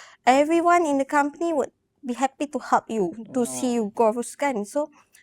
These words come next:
Speaker 1: ah, don't ever feel takut ke, whatever ke. So, just communicate and then, ah, express je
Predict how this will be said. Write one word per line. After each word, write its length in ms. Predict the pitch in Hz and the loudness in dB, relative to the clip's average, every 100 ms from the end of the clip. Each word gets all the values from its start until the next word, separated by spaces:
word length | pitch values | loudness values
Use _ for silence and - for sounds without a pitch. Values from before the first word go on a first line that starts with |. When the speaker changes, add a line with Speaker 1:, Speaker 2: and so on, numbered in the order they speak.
| - | -8
Speaker 1:
ah, 460 | 214 214 208 196 190 - _ _ _ | -4 -2 0 -2 -2 -6 _ _ _
don't 280 | 247 240 233 | 2 2 0
ever 460 | 233 220 226 214 214 | -2 0 0 0 -2
feel 300 | 247 220 214 | 0 0 0
takut 420 | - 190 - 220 | -6 -8 -2 -2
ke, 300 | - 208 185 | -2 -2 0
whatever 400 | 202 - 202 208 | -2 -4 -6 -6
ke. 340 | 202 196 185 190 | -6 -4 -2 0
So, 280 | 269 285 - - _ | 0 0 -4 -20 _
just 220 | - 320 - | -6 -6 -2
communicate 600 | 247 254 - 277 233 - | -2 -2 -2 0 0 0
and 160 | 233 | -4
then, 240 | 254 311 339 | 0 0 0
ah, 580 | 240 240 240 240 240 - _ | -2 -2 -2 -2 -4 -6 _
express 520 | 262 285 - 381 - | -2 -2 2 2 2
je 100 | 220 | -4